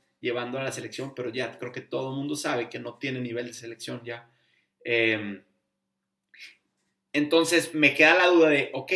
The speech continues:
¿y qué, cómo vas a jugar? ¿Será que el Bebote lo puedes lo-, lograr as-, a-,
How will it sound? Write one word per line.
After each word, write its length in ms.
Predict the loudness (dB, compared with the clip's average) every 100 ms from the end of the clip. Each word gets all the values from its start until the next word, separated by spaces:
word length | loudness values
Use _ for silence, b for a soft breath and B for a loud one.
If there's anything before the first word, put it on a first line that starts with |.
| -2 -4
¿y 160 | -6
qué, 220 | -6 -6
cómo 240 | -4 -2 0
vas 180 | 0 -4
a 40 |
jugar? 300 | -2 -2 -2 B -8
¿Será 300 | 0 0 2
que 80 | 2
el 120 | 4
Bebote 460 | 2 2 0 0
lo 140 | -2 0
puedes 280 | 2 2 0
lo-, 220 | -4 -4
lograr 360 | -4 -4 -2 -4
as-, 240 | -6
a-, 100 | -6